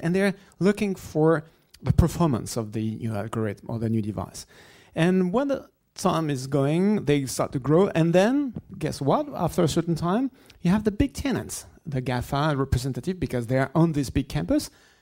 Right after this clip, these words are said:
they buy the company, they change, they define the user experience,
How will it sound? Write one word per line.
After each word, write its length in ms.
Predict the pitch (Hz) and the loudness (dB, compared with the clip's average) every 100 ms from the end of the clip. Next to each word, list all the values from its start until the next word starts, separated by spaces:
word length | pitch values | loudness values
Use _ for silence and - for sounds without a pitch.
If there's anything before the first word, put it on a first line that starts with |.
| _ | _
they 140 | - 107 | -10 -10
buy 280 | 90 143 247 | -2 0 0
the 80 | |
company, 580 | 240 220 185 160 151 165 - _ - | 0 0 0 0 -2 -4 -8 _ -6
they 100 | 120 | -4
change, 600 | - - 147 143 139 - _ - | -4 -2 0 0 -2 -8 _ 0
they 120 | 160 | 0
define 380 | 165 - 160 143 | 0 0 0 2
the 60 | |
user 200 | 143 127 | 2 0
experience, 580 | 120 - 156 127 135 | -2 0 2 2 0